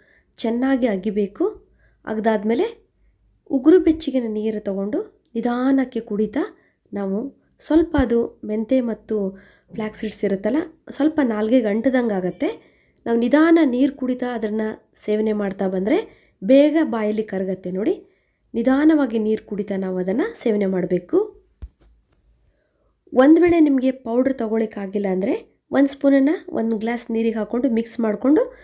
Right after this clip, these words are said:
ಗೊಟ ಗೊಟ ಅಂತ ಬೇಕಾದ್ರೆ ಕುಡಿಬೋದು. ನಾನ್ ಮಾತ್ರ ಡೈರೆಕ್ಟಾಗಿ ಒಂದ್ ಸ್ಪೂನ್ ಮೆಂತೆ ಪೌಡರ್, ಅಗಸೆ ಪೌಡರ್ನ ಬಾಯಿಗೆ ಹಾಕ್ಕೊಂಡು ಆಮೇಲೆ ನೀರು ಕುಡಿತೀನಿ. ನೀವು ಸರಿಯಾಗಿ ಹದಿನೈದು ದಿವಸ ತಗೊಳ್ಳಿ, ಆವಾಗ್ಲೇ ಗೊತ್ತಾಗತ್ತೆ ನಿಮ್ಗೆ ರಿಸಲ್ಟ್. ಒಂದು ತಿಂಗಳು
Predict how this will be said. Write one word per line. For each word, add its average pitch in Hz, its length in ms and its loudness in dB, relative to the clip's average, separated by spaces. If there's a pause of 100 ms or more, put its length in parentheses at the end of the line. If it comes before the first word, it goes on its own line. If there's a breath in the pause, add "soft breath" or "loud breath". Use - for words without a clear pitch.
(280 loud breath)
ಗೊಟ 247 220 0
ಗೊಟ 226 220 0
ಅಂತ 202 220 -4
ಬೇಕಾದ್ರೆ 202 400 0
ಕುಡಿಬೋದು. 196 500 0 (460 loud breath)
ನಾನ್ 294 200 2
ಮಾತ್ರ 302 200 4 (140)
ಡೈರೆಕ್ಟಾಗಿ 277 640 2 (440)
ಒಂದ್ 214 140 -2
ಸ್ಪೂನ್ 226 320 -4
ಮೆಂತೆ 202 260 -4
ಪೌಡರ್, 208 380 0 (280)
ಅಗಸೆ 196 380 -4
ಪೌಡರ್ನ 196 380 0 (420 loud breath)
ಬಾಯಿಗೆ 269 260 6
ಹಾಕ್ಕೊಂಡು 240 380 0 (300)
ಆಮೇಲೆ 240 280 0
ನೀರು 285 260 6
ಕುಡಿತೀನಿ. 202 440 -2 (160)
ನೀವು 254 240 0
ಸರಿಯಾಗಿ 302 640 4 (160)
ಹದಿನೈದು 240 540 0
ದಿವಸ 294 240 0
ತಗೊಳ್ಳಿ, 220 380 -2
ಆವಾಗ್ಲೇ 247 420 2
ಗೊತ್ತಾಗತ್ತೆ 220 500 0
ನಿಮ್ಗೆ 196 280 -6
ರಿಸಲ್ಟ್. 196 400 -4 (600 loud breath)
ಒಂದು 302 260 6
ತಿಂಗಳು 285 240 0